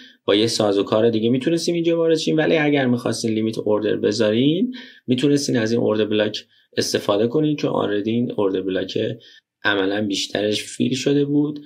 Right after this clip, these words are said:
به خاطر همین نمیتونستیم از کل این اوردر بلاک دیگه استفاده کنیم، چون عملاً قیمت اینجا بوده دیگه. از این اوردر بلاک استفاده می‌کردیم و در نهایت استاپمون هم می‌ذاشتیم پشت این لگ و اینجا یه،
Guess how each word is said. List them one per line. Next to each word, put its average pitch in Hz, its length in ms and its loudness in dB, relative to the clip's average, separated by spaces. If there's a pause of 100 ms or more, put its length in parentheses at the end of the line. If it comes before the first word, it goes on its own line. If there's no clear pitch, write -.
(280)
به 104 60 -10
خاطر 104 280 -4
همین 117 440 0
نمیتونستیم 135 640 -2
از - 240 -8
کل 107 280 -2
این 104 220 -2
اوردر 98 320 -2
بلاک 95 340 -4
دیگه 98 220 -4
استفاده 95 460 -4
کنیم، 98 320 -6
چون - 160 -8
عملاً 90 320 -8
قیمت 95 360 -6
اینجا 98 340 -6
بوده 85 180 -8
دیگه. 82 320 -18 (840)
از 98 180 0
این 117 100 2
اوردر 175 260 4
بلاک 170 280 0
استفاده 160 400 0
می‌کردیم 160 500 -2 (340)
و 151 420 2 (540)
در 113 200 2
نهایت 120 440 0
استاپمون 131 560 -2
هم 135 100 -2
می‌ذاشتیم 135 400 -4
پشت 127 300 -6
این 127 260 0
لگ 139 440 0 (420)
و 104 60 -6
اینجا 107 340 -4
یه، 131 520 -2